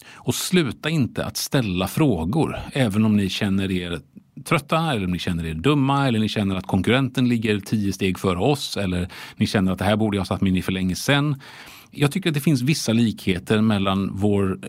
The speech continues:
eh, digitaliseringsomställning och klimatfrågan. Det vill säga, det, det är en enorm mängd arbete som behöver göras. Det är ganska svårt att se vad som kommer f-, göra bäst nytta.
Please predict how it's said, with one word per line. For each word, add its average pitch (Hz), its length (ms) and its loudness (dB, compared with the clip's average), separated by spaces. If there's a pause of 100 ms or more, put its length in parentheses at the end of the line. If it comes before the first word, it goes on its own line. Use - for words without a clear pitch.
(100)
eh, 95 220 -10
digitaliseringsomställning 98 1120 2
och 90 80 -6
klimatfrågan. 110 880 0 (540)
Det 123 80 2
vill 120 60 6
säga, 123 180 2
det, 110 120 -2
det 110 180 -2
är 123 40 4
en 123 140 0
enorm 143 680 4
mängd 110 220 4
arbete 98 380 0
som 95 160 0
behöver 92 160 2
göras. 101 440 0
Det 98 60 -4
är 95 60 -2
ganska 135 560 0
svårt 120 340 0
att - 60 -4
se 101 260 2
vad 95 380 0
som 95 200 0
kommer 98 240 2
f-, 90 140 -6
göra 98 300 2
bäst 95 420 -4
nytta. 120 580 0